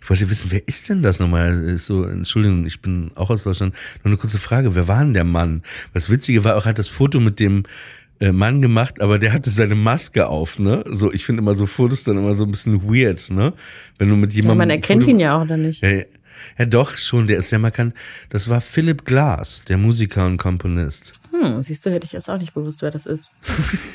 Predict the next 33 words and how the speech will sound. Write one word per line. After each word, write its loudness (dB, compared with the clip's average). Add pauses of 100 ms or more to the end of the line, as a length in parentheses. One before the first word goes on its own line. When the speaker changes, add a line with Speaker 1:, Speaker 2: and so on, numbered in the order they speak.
(580)
Speaker 1:
Also 4
den 4
Namen 2
kenn 2
ich 0
und 2
das 0
Gesicht 0
auch. 2
Ich -4
könnte 2
jetzt, 0 (480)
das 0
ist, -4
glaub 2
ich, -2
alles, 2
äh, 2
Minimalmusik. 2
Es -6
ist -4
einer 0
der 0 (320)
Komponisten, 0
der 2
Opern 0
und -4
so -2
geschrieben -2
hat. 0
Auf -4
jeden -2
Fall -2